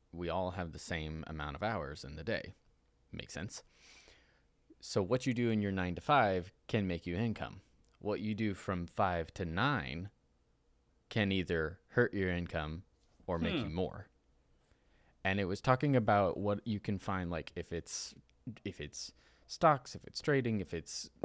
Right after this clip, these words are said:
Speaker 1: doing your own business on, like, Etsy or something like that. From five o'clock to nine o'clock, if you can run that on your computer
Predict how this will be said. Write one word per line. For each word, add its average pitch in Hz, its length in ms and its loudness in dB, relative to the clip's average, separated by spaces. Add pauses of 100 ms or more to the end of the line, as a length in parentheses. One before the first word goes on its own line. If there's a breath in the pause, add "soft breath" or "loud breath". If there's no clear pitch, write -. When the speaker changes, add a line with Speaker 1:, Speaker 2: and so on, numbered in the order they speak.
(120)
Speaker 1:
doing 104 300 0
your 98 120 0
own 92 140 0
business 110 400 -2
on, 107 140 -2
like, 101 220 -6
Etsy 101 380 -2
or 67 40 -6
something 78 340 -8
like 73 180 -10
that. 60 200 -6 (280 soft breath)
From 92 200 -2
five 123 240 4
o'clock 110 300 -2
to 87 80 -4
nine 120 260 2
o'clock, 90 400 -6
if - 100 -14
you 104 100 -2
can 104 160 -4
run 98 200 0
that 90 180 -2
on 85 180 -4
your 80 300 -4
computer 139 600 2